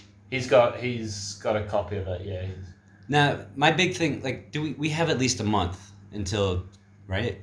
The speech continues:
Speaker 2: Or after, whenever she decides that
Speaker 1: Well, I presume she could decide to kick us out, like, now, and
Speaker 2: But
Speaker 1: with
Speaker 2: then we would have a month to get out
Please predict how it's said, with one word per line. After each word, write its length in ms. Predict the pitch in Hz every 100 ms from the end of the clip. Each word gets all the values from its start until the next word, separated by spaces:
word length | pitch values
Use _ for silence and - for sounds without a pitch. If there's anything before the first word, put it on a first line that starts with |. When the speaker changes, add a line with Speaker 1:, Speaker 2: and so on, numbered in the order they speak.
| -
Speaker 2:
Or 140 | 131
after, 340 | 120 135 135 127
whenever 300 | 139 165 156
she 160 | 165
decides 480 | 135 123 135 123 -
that 240 | 110 104 - - - - - - - -
Speaker 1:
Well, 160 | 147 160
I 80 | 156
presume 420 | 165 151 180 214
she 160 | - 180
could 140 | 123
decide 320 | 113 120 104
to 80 | 110
kick 240 | 104 107 95
us 160 | -
out, 260 | 95 98 95
like, 340 | 95 90 - - 107
now, 600 | 107 104 90 85 98 - - - - - - - - - - 120
and 720 | 110 101 104 104 107 107 104 - - 110
Speaker 2:
But 60 |
Speaker 1:
with 140 | 107 135
Speaker 2:
then 140 | 147
we 80 | 147
would 120 | 135
have 120 | 127
a 60 | 104
month 300 | 107 104 90
to 80 | 95
get 140 | 95
out 240 | 87 -